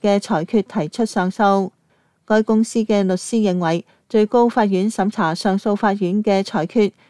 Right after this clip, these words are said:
要符合強烈嘅公共利益。十二月九號，字節跳動同 TikTok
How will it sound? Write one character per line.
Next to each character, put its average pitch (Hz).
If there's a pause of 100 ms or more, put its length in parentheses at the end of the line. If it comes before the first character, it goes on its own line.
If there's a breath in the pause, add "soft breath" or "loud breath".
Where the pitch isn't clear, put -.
要 214
符 185
合 196
強 165
烈 185
嘅 202
公 220
共 180
利 180
益。 220 (520)
十 -
二 180
月 190
九 185
號， 208 (180 soft breath)
字 -
節 226
跳 220
動 190
同 170
TikTok 240